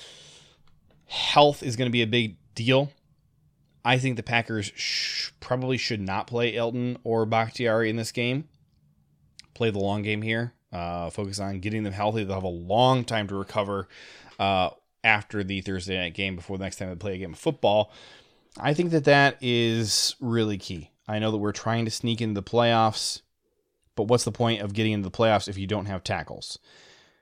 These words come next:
'Cause we've seen over the last two years what happens if you go to the playoffs without tackles.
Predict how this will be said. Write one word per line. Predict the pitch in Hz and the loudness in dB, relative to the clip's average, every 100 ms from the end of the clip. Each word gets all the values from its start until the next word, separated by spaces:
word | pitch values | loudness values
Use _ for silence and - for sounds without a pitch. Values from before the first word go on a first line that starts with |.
| _ _ | _ _
'Cause | - 104 | -8 -2
we've | 110 | -2
seen | 98 110 | 0 0
over | 107 101 | 0 2
the | |
last | 104 104 - | 2 2 0
two | 107 | 0
years | 107 101 90 | 0 0 -2
what | 92 | -4
happens | 90 90 87 | -4 -6 -8
if | 87 | -8
you | 90 | -6
go | 90 | -6
to | 87 | -6
the | 85 | -8
playoffs | - 90 87 - | -6 -4 -4 -6
without | 87 67 | -8 -8
tackles. | 71 - - - - | -10 -12 -16 -16 -18